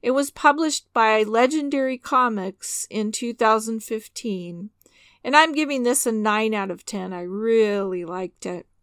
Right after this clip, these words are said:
So, Dougherty freely admits in his introduction to the story that he would like Christmas better if it were more like Halloween.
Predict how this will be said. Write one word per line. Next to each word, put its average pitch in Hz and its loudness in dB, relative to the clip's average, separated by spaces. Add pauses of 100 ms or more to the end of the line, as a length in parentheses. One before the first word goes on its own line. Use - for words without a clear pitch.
(1040)
So, 302 6
Dougherty 320 4
freely 277 0
admits 220 0
in 202 -2
his 202 -2
introduction 214 0
to 226 -12
the 180 -10
story 190 -2
that 214 2 (320)
he 339 2
would 311 2
like 247 4
Christmas 262 -2
better 226 4
if 240 2
it 254 8
were 240 4
more 220 2
like 208 0
Halloween. 208 2